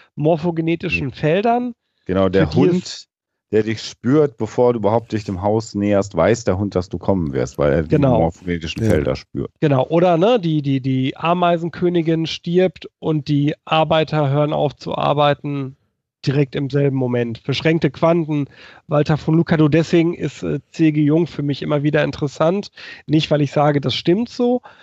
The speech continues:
Speaker 1: aber weil es zeigt, wie real existente Phänomene mit dem Wissen der Zeit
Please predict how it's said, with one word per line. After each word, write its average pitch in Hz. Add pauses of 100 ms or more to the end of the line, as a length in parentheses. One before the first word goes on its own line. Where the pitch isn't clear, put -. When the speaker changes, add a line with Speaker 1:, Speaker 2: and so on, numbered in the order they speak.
(580)
Speaker 1:
aber 160
weil 160
es -
zeigt, 156
wie 151 (160)
real 147 (160)
existente 160
Phänomene 170 (340)
mit 156
dem 139
Wissen 185
der 143
Zeit 160